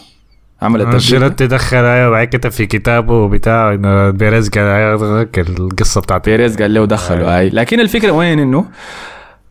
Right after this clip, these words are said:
Speaker 1: ال-، ال-، أوديغارد مر بكمية ضخمة من التجارب وإعارات ولعب كتير شديد، وحسي هو لسه صغير، حسي عمره كم أوديغارد؟ تلاتة وعشرين؟
Speaker 2: أربعة وعشرين، أي.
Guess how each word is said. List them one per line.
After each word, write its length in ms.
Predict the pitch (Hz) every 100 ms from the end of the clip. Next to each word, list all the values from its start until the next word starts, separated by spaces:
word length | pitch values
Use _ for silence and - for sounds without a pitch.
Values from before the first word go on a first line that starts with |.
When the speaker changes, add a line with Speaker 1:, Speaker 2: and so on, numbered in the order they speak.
| _
Speaker 1:
ال-، 440 | 104 101 98 95 -
ال-، 680 | 110 110 107 104 98 95 -
أوديغارد 460 | 127 147 175 220
مر 220 | 190 190 196
بكمية 500 | 151 143 151 180 175
ضخمة 240 | 170 160
من 120 | 131
التجارب 680 | 120 127 127 143 143 139 131
وإعارات 800 | 117 110 107 110 120 123 123 117
ولعب 440 | 113 - 131 151
كتير 300 | 165 139 156
شديد، 320 | 156 147 165 165
وحسي 280 | 226 -
هو 140 | 226 233
لسه 220 | 247 196
صغير، 320 | 160 156 165
حسي 220 | 143 156
عمره 200 | 160 160
كم 180 | 151 151
أوديغارد؟ 340 | 107 85 87 85
تلاتة 380 | 92 104 110
وعشرين؟ 240 | 101 98 104
Speaker 2:
أربعة 160 | 107
وعشرين، 60 | 90
أي. 140 | 87